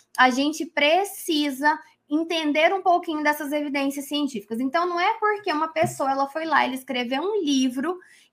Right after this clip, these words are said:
que isso é evidência científica. Não, isso não é evidência científica. Vídeo no YouTube não é evidência científica. Post no Instagram não é evidência científica. Mesmo um artigo que você publica pode não ser uma evidência científica,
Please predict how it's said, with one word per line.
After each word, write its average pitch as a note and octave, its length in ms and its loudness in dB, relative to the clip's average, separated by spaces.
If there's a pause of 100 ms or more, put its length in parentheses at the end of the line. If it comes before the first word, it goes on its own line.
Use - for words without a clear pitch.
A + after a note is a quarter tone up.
que F4 100 4
isso F4 340 2
é D#4+ 140 4
evidência D4+ 420 -4
científica. C4 680 -6
Não, C4 320 6
isso A3+ 200 -4
não D4+ 160 0
é D4+ 140 2
evidência C#4+ 400 -4
científica. D4+ 600 -8 (260)
Vídeo D#4+ 320 2
no E4 80 4
YouTube D#4+ 540 0
não C4 260 2
é C#4+ 160 6
evidência C#4+ 420 -2
científica. C#4+ 640 -4 (120)
Post F#4 360 6
no F4 60 -2
Instagram D4+ 680 8
não B3+ 280 0
é C4 220 4
evidência C4+ 420 -4
científica. C#4 840 -6 (160)
Mesmo G4+ 600 2
um G4 40 2
artigo G4 840 4
que F#4+ 120 -2
você D#4+ 440 2
publica C#4 840 0 (540)
pode F#4+ 380 10
não G4+ 180 4
ser D4+ 360 0
uma D#4 120 -4
evidência C#4 460 -2
científica, D4 720 -6